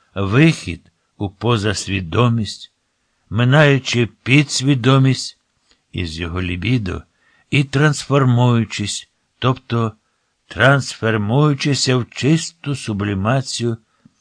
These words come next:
архіконформного релятивізму.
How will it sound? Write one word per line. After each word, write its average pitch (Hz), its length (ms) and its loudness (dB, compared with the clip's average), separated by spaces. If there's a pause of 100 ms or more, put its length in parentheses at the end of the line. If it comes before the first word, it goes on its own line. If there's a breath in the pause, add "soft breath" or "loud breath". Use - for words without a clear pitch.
(320 soft breath)
архіконформного 120 2250 0
релятивізму. 87 1040 -6